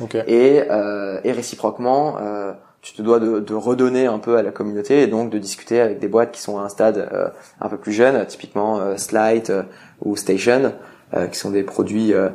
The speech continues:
Speaker 2: euh, déjà avec une, avec une finition impressionnante malgré le fait qu'ils aient, euh, de l'ordre de un an d'existence.
Speaker 1: Wesh.
Speaker 2: Donc ça, c'est super. Et ils commencent à avoir des, des sujets en termes de,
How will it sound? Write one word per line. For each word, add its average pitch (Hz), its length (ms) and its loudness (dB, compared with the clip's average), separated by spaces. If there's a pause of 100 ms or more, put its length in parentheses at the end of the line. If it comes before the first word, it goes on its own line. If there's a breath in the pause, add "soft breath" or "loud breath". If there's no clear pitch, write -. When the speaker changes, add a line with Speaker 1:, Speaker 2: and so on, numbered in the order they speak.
(380 loud breath)
Speaker 2:
euh, - 220 -6
déjà 101 500 -2
avec 95 240 -4
une, 98 100 -4
avec 95 440 -4
une 98 80 -8
finition 104 500 0
impressionnante 110 600 2
malgré 101 340 0
le 98 80 2
fait 104 240 0
qu'ils 98 380 -2
aient, 104 140 4
euh, 95 500 2
de 95 100 -6
l'ordre 101 260 0
de - 80 -4
un 101 60 0
an 101 100 0
d'existence. 101 640 -4
Speaker 1:
Wesh. - 340 -2
Speaker 2:
Donc - 100 -12
ça, 104 80 0
c'est - 80 -4
super. 135 360 0 (120)
Et 117 140 8
ils 123 40 2
commencent 113 380 2
à 98 80 2
avoir 101 240 2
des, 101 140 2
des 101 120 -2
sujets - 320 -4
en 110 80 2
termes 107 220 0
de, 98 180 0